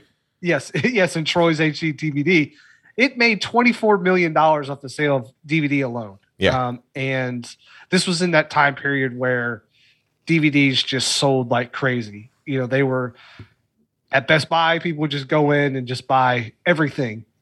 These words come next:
Speaker 1: And people had hundreds and hundreds of D V Ds. Um, so this thing made, uh, twenty-four, and then they had to do another pressing for the Blu-ray. So they pressed the Blu-ray once.
Speaker 2: And H D D V D.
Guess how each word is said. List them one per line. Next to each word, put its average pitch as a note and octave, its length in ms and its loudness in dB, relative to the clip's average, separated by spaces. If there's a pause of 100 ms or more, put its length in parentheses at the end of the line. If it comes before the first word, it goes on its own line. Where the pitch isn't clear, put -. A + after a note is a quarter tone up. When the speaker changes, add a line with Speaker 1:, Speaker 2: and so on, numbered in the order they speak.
Speaker 1:
And A#2+ 420 -6 (300)
people C#3+ 260 0
had C3+ 300 2
hundreds D3+ 720 -2
and C#3+ 120 -4
hundreds C3+ 600 0 (420)
of B2+ 380 4
D D3 180 4
V C#3 140 4
Ds. B2 580 0
Um, A#2+ 520 2 (480)
so E3 100 0
this F3 160 2
thing F3+ 160 2
made, D3 380 2 (180)
uh, B2+ 420 2
twenty-four, D#3+ 840 2 (420)
and D3+ 180 -4
then G#3 220 2
they G3 120 4
had F3+ 140 2
to E3+ 60 -4
do E3+ 160 2
another D#3+ 340 2
pressing D#3 720 -2
for D#3 140 -4
the C#3 100 0
Blu-ray. C#3 480 0 (140)
So C#3 520 2 (160)
they D3 140 2
pressed F3 300 0
the F3 60 -2
Blu-ray E3 360 4
once. D3 340 2
Speaker 2:
And A2 180 4
H G#2 200 4
D G#2+ 100 2
D F2+ 80 0
V F2 140 -2
D. E2 60 -8